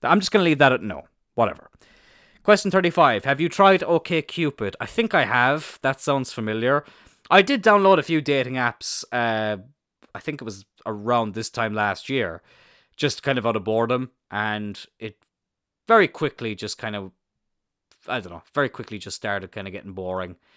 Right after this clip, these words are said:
I think that was one of them, OkCupid, and it didn't have much success from it, so whatever.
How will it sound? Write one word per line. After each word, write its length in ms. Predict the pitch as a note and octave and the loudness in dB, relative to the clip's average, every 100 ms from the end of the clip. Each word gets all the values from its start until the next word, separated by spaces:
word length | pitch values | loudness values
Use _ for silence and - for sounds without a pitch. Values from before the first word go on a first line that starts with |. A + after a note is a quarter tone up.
| _ _ - | _ _ -10
I 80 | |
think 220 | G#2+ C3 A2 | -6 -4 -4
that 160 | G2+ | -6
was 200 | F#2 F#2 | -6 -10
one 160 | G#2+ F#2+ | -8 -8
of 60 | |
them, 140 | F#2 G2 | -8 -8
OkCupid, 720 | G2 - G2 - G2+ - G2+ | -8 -8 -12 -10 -10 -8 -10
and 120 | A#2 C3+ | -8 -8
it 40 | |
didn't 180 | F3+ F3 | -6 -6
have 140 | F3 | -6
much 200 | F#3 - | -6 -8
success 340 | D#3+ - F3 - | -6 -2 -2 -2
from 140 | F#2+ | -12
it, 100 | - | -8
so 380 | - G#2+ G#2 - - _ _ _ _ _ _ - | -4 0 0 -2 -10 _ _ _ _ _ _ -20
whatever. 580 | C2+ A2+ G#2+ E2 D#2+ | -4 0 0 0 -6